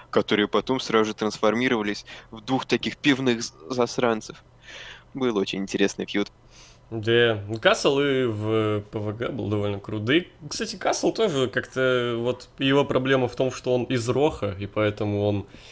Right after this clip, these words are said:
Speaker 2: э, тоже мало кому известен сейчас.
Speaker 1: Ну, к сожалению,
Speaker 2: Хотя
Speaker 1: да.
Speaker 2: потенциал у него в своё время был, моё почтение. Я не помню, он стал по итогу чемпионом Роха?
Speaker 1: Он стал мировым чемп-,
Speaker 2: Да, был.
Speaker 1: это, помнишь, это он прервал Рейн Дэниелса?
Speaker 2: Да, да. Стоп, он?
Speaker 1: И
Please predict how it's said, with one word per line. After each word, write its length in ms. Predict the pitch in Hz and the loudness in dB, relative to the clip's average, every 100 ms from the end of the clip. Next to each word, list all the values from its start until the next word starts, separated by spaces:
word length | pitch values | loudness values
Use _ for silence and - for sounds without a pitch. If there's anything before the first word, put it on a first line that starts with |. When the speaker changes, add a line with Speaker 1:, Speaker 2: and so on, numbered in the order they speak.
| - - - | -20 -14 -4
Speaker 2:
э, 340 | 98 98 98 - - _ - - - | 0 2 0 -4 -20 _ -20 -12 4
тоже 260 | 120 110 | 4 6
мало 240 | 110 107 104 | 8 8 6
кому 300 | 107 104 101 | 2 0 0
известен 480 | 95 95 - - | -2 -4 -6 -10
сейчас. 500 | 98 - - 95 - - - - - - - | -12 -12 -10 -10 -10 -16 -20 -12 -12 -10 -12
Speaker 1:
Ну, 100 | 170 | -6
к 80 | - | -2
сожалению, 380 | - 131 135 131 | 0 -2 -2 -2
Speaker 2:
Хотя 60 | 117 | 2
Speaker 1:
да. 100 | 104 | 2
Speaker 2:
потенциал 360 | - 147 165 | 4 8 10
у 60 | 175 | 10
него 160 | 156 151 | 6 4
в 40 | |
своё 180 | 147 143 | 0 2
время 180 | 147 135 | 0 0
был, 120 | 135 | 0
моё 180 | 135 135 | 0 0
почтение. 480 | 139 - 123 104 101 | -2 -2 -2 -2 -2
Я 80 | 110 | -4
не 60 | |
помню, 280 | 123 120 107 | -2 0 0
он 60 | 107 | -2
стал 280 | - 226 | -6 -8
по 120 | 226 160 | -8 -10
итогу 220 | 123 110 | -8 -10
чемпионом 440 | - - 104 101 | -10 -8 -6 -4
Роха? 160 | 101 - | -6 2
Speaker 1:
Он 220 | 113 110 | 4 6
стал 320 | 123 - 170 127 | 2 2 4 6
мировым 280 | 107 107 104 | 6 4 0
чемп-, 140 | - | 0
Speaker 2:
Да, 120 | 110 | -2
был. 240 | 95 98 98 | -2 0 0
Speaker 1:
это, 120 | - | 0
помнишь, 420 | - 175 143 - | 2 2 2 0
это 160 | - - - | 2 4 4
он 180 | 143 | 4
прервал 480 | 127 117 104 107 104 | 4 4 6 4 4
Рейн 380 | 104 107 101 95 - - - | 6 6 2 -4 -10 -20 -16
Дэниелса? 680 | 101 135 185 151 110 - 123 | 4 6 6 4 2 0 4
Speaker 2:
Да, 400 | 156 160 120 101 107 | 8 8 6 -2 -6
да. 240 | 107 98 - | -6 -6 -10
Стоп, 340 | - - 110 - | -10 -4 -4 2
он? 160 | 123 208 | 2 4
Speaker 1:
И 160 | 135 | 2